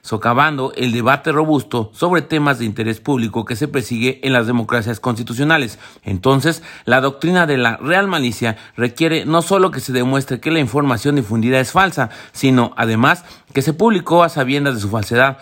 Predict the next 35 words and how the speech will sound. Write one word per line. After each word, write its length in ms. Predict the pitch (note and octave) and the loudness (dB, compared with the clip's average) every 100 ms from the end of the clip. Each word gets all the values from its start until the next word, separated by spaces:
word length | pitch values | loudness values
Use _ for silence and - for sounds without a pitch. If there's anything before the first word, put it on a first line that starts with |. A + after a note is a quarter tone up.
| - - | -12 0
o 200 | A3 A3 | 0 2
con 180 | G3+ | 0
total 480 | - G#3+ E3 E3+ F3+ | 0 0 2 0 -2
despreocupación 920 | C3+ C3 - C3+ G#2 B2 A#2 D3+ D#3 D3 - | -4 -4 -2 -4 -2 -4 0 0 0 -2 -14
sobre 340 | - B2 A#2 A2+ | -2 0 2 0
si 200 | - D3 | 0 2
era 360 | D#3+ D#3+ - | 2 0 -6
o 140 | - A#2+ | -4 0
no 320 | C3 B2 G#2 | 2 0 -2
falsa, 420 | - F3 D#3 A2+ - - _ | 0 0 0 -8 -10 -20 _
pues 240 | - A2+ - | -8 -8 -4
ello 340 | E3 E3 E3+ E3 - - | -2 0 0 -2 -14 -6
revelaría 680 | A2+ D3+ G3 E3 D#3+ E3+ E3 | 0 2 2 2 2 0 -2
que 120 | C3+ | -4
se 100 | C3 | -4
publicó 480 | C#3+ F3+ D3 D#3 D#3 | -2 0 0 0 0
con 140 | C#3+ | -2
la 60 | B2 | -2
intención 420 | A2+ C3 - B2+ | -6 -6 -2 0
de 80 | B2+ | 2
dañar. 420 | C3+ D3+ C#3+ G#2 - - - | 2 2 0 -2 -12 -20 -8
Cabe 220 | G#2+ A#2 | 0 2
agregar 460 | C#3+ D3+ F3 F#3+ | 0 0 0 0
que, 280 | F#3+ G3 G3+ - | 0 0 0 -2
en 180 | B2 | -2
torno 320 | - F#3 F3 D3+ | 2 2 4 2
al 100 | B2+ | 2
nivel 240 | B2 D#3 | 0 0
de 100 | C#3+ | 0
diligencia 600 | D3+ E3+ A2+ C#3+ C3 A#2 | -2 -4 -2 -2 -2 -2
o 40 | |
negligencia 600 | B2 E3+ C#3 - D3 B2 | 0 0 -4 -2 -2 0
de 80 | B2 | 0
la 60 | D#3+ | 0
información, 640 | C#3 D3+ C3+ A2+ C3+ | 0 2 2 2 0